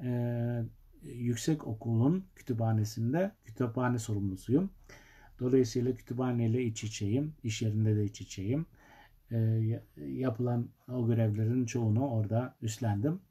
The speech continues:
Bundan dolayı da memnunum. Kütüphanelere sık sık gidelim,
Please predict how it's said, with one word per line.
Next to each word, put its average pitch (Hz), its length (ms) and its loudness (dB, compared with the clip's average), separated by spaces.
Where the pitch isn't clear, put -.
Bundan 117 340 2
dolayı 101 340 -4
da 151 240 2
memnunum. 117 600 0
Kütüphanelere 151 920 4
sık - 240 -4
sık 117 220 -6
gidelim, 143 520 4